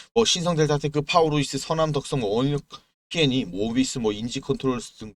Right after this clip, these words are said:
뭐 중-, 다들 언제든지 올라갈 준비를 하고 있는 녀석들이란 거죠. 그만큼 미국에서도 지금 이거를 건드린다고 하니까 각 나라가 이제, 이제는 또 나올 게 유럽, 뭐 러시아 등등 서방 국가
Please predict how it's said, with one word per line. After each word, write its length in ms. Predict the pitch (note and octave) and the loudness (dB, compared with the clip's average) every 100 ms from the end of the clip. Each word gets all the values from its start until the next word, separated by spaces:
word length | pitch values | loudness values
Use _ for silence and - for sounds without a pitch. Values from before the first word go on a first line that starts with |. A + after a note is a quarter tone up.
| _ | _
뭐 80 | - | -12
중-, 300 | - - A2 G2+ - - _ _ | -10 -8 -8 -10 -18 -20 _ _
다들 460 | - D3 F3 F3+ - | 2 4 6 4 4
언제든지 460 | - A3 B3+ G#3+ F3+ | 6 6 4 0 2
올라갈 340 | A3+ B3+ G3 F3 | 4 6 4 0
준비를 320 | D3+ C3+ C3 | 0 2 2
하고 260 | - A3 | 2 2
있는 160 | G#3+ D3+ | 2 2
녀석들이란 540 | G2+ G#2+ D3+ - A2 | 2 0 -2 -2 -2
거죠. 260 | F#2 D#2 C#2+ _ - - _ | -4 -8 -10 _ -20 -20 _
그만큼 720 | - A#3 C4 A#3+ A#3 G#3 G#2 - - - | 4 6 6 6 8 6 4 -4 -18 -12
미국에서도 600 | C3 F3+ C#4+ C4 A#3+ A3+ | -6 -2 2 4 6 4
지금 260 | G#3 F#3+ F#3 | 4 4 4
이거를 200 | D#3+ E3+ | 2 2
건드린다고 580 | - C#3 D#3 E3+ E3 D3 | 2 2 2 2 4 4
하니까 580 | A#2 - F#3 A#2+ E2+ - _ - | 2 2 4 6 4 -2 _ -8
각 280 | - A#3+ C4 | 0 4 6
나라가 260 | A#3 F#3 | 8 8
이제, 180 | C3+ F#3 | 8 6
이제는 480 | D3+ C#3 G#3+ A#3 D#3+ | 4 6 8 8 4
또 120 | F3+ | 4
나올 220 | B2 C3 | 8 8
게 180 | C3+ F3+ - | 8 6 4
유럽, 480 | C#3 E3 D#3 D#3 D#3 - - - | 6 10 10 10 8 -2 -16 0
뭐 140 | A#2+ | 4
러시아 420 | A#2+ A#2 C3+ F#3 D#3+ | 6 6 6 6 6
등등 280 | D3+ C#3+ C#3 | 6 4 4
서방 380 | - A3 G#3+ | 4 4 4
국가 340 | F3+ D#3 A#2 | 2 0 2